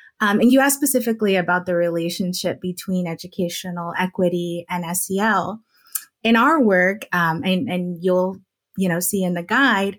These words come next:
is that we find that there's a lot of alignment between,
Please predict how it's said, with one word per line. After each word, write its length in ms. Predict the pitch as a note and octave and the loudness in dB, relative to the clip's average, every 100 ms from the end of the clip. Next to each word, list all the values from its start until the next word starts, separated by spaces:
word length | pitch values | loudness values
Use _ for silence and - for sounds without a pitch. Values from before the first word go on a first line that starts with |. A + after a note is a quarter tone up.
| - - - - | -14 -20 -14 -2
is 80 | |
that 260 | B3 B3 - | 0 2 4
we 120 | C#4 | 4
find 240 | C#4 E4 F4+ | 4 2 2
that 100 | D#4+ | 0
there's 160 | D#4+ | 0
a 40 | D#4 | 2
lot 180 | C#4 | 4
of 80 | C#4+ | 4
alignment 720 | C#4 F#3+ F#3 D4 A#3+ C3+ D3+ - | 4 4 4 4 4 2 -6 -6
between, 840 | G3 F#3 - F#3+ F#3 F3 E3+ E3+ | -6 -6 -4 0 2 2 0 -2